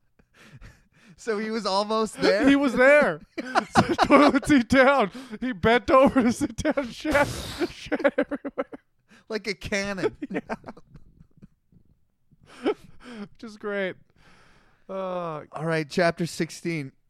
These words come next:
Speaker 1: The Lord spoke to Moses. After the death of the two sons of A-, Aaron who died when they approached the Lord. That's a,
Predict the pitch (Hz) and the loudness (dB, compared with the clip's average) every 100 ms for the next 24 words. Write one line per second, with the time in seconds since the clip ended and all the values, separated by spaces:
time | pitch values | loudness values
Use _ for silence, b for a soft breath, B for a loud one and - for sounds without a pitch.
0 | _ _ _ _ _ _ - 170 180 190 | _ _ _ _ _ _ -6 0 2 0
1 | - - 185 180 - 147 147 151 127 107 | -2 0 2 2 -4 -4 -4 -4 -6 -10
2 | - - _ _ - 139 185 220 190 156 | -16 -20 _ _ -8 -4 -2 -2 -2 -2
3 | 165 170 - - 139 131 120 _ 131 - | -2 -2 -4 -16 -14 -14 -18 _ -16 -10
4 | - 170 165 - 151 156 143 - 135 143 | -6 -6 -6 -6 -6 -6 -12 -12 -10 -10
5 | - 135 135 120 123 127 117 123 127 127 | -10 -10 -8 -8 -8 -10 -8 -8 -8 -8
6 | 131 123 - 123 120 - 117 107 110 113 | -10 -12 -8 -10 -8 -12 -10 -8 -8 -10
7 | _ _ _ _ _ - 151 | _ _ _ _ _ -18 -18